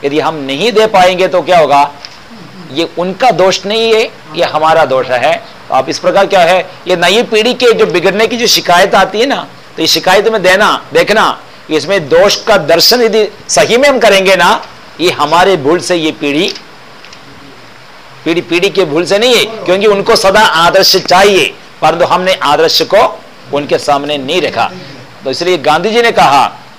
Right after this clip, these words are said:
"What's your message to the world?" ऐसे प्रश्न पूछा ना, तो उन्होंने यही कहा, "My life is my message।" जो मेरे जीवन में आपको नहीं दिखाई देता ना, मैं आपको नहीं बताऊंगा ये करो।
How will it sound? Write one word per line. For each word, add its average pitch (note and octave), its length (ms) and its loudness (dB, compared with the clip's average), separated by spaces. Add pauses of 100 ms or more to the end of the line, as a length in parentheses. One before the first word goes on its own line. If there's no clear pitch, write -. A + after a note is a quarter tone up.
"What's C3+ 360 2
your G3+ 100 4
message D#3+ 480 0
to F3+ 80 2
the D3+ 80 -2
world?" D#3 360 0 (180)
ऐसे - 220 -6
प्रश्न E3 300 -6
पूछा C#3+ 320 -2
ना, F3 180 -2 (360)
तो D3 60 -2
उन्होंने E3 220 0
यही G#3 180 2
कहा, D#3 400 2 (180)
"My E3 120 2
life E3+ 320 2
is - 120 -4
my C#3+ 140 -4
message।" A#2+ 360 -6 (460)
जो D#3+ 120 0
मेरे F3+ 220 2
जीवन F3 280 0
में A3 140 0
आपको G#3+ 260 2
नहीं A#3 160 0
दिखाई A3 260 2
देता G#3 200 4
ना, A3 160 2
मैं F3 140 -2
आपको E3+ 260 0
नहीं A3+ 120 -2
बताऊंगा C3+ 360 2
ये C#3+ 160 0
करो। G#2 280 -4